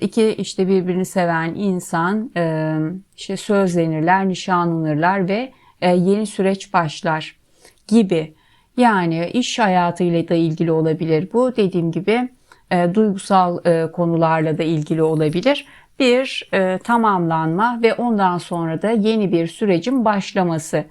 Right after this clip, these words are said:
Böyle bir durum söz konusu olabilir gündeminiz. Aynı zamanda tabii ki sönmüş bir ilişkinin canlanması da demektir. Yani, e,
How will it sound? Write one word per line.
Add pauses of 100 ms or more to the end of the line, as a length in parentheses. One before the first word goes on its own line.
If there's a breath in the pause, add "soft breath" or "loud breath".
(460 soft breath)
Böyle
bir
durum
söz
konusu
olabilir
gündeminiz. (720 soft breath)
Aynı
zamanda
tabii
ki
sönmüş
bir
ilişkinin
canlanması
da
demektir. (420 loud breath)
Yani, (120)
e,